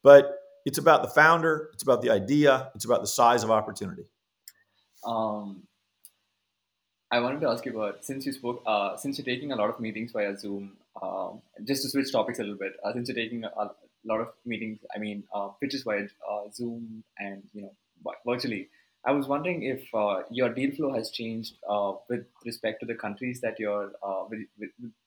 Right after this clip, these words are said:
Speaker 2: respect to the places that you're funding and countries that you're funding. Uh, I mean, I don't know, uh, previously what kind of, I mean,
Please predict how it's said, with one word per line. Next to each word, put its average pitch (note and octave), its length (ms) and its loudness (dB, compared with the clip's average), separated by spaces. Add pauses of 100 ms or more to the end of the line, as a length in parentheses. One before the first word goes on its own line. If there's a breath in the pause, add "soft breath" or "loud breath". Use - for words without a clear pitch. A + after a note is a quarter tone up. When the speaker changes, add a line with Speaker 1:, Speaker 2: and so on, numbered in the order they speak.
(160)
Speaker 2:
respect B2+ 400 -6
to C#3+ 100 -4
the C3 100 -8
places C#3 360 -4
that D#3 100 -2
you're D3 100 -4
funding C#3+ 420 -8 (100)
and A#2 240 -6
countries C3 320 -8
that B2 80 -10
you're A#2+ 80 -8
funding. B2+ 340 -12 (400)
Uh, G#2 100 2
I A#2 120 0
mean, A#2+ 180 -4
I A2+ 60 -2
don't B2 140 -4
know, A#2+ 260 -4 (100)
uh, A2 60 -10
previously B2+ 540 -2
what A2 220 0
kind A2+ 200 -4
of, G#2+ 100 -2 (180)
I A2 80 0
mean, A2+ 220 -2